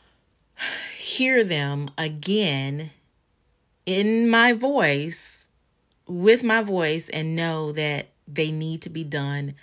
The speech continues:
like this. So the first thing is you wanna schedule them. Okay, a good tip that you can follow to ensure that you can fit self-care into your busy routine is to literally schedule it in. Think about it. You schedule in everything else,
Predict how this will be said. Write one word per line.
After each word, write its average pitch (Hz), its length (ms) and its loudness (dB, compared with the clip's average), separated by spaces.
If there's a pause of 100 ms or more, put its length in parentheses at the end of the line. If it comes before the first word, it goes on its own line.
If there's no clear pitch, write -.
(240)
like 139 260 -6
this. - 420 -10 (240)
So 190 180 0
the 175 100 2
first 226 300 2
thing 170 140 -4
is 160 180 -2
you 175 80 -4
wanna 240 240 0
schedule 151 460 -2
them. - 320 -14 (560)
Okay, 147 480 -2
a 156 80 -6
good 180 260 0
tip - 340 0
that 151 200 -2
you 185 80 -4
can 170 140 -4
follow 165 340 -2
to 160 180 -10
ensure 151 320 -4
that 156 280 -8
you 160 320 -6 (320)
can 147 160 -4
fit - 260 0
self-care 170 540 -2
into 160 200 -4
your 156 120 -6
busy 165 260 -6
routine 165 480 -4
is 160 300 -4
to - 120 -8
literally 170 520 -2
schedule 156 440 -4
it 151 140 -2
in. 139 240 -4
Think 226 220 -2
about 156 260 0
it. 131 80 -6
You 185 160 -4
schedule 170 640 0
in 151 340 -6
everything 233 480 -2
else, 151 320 -4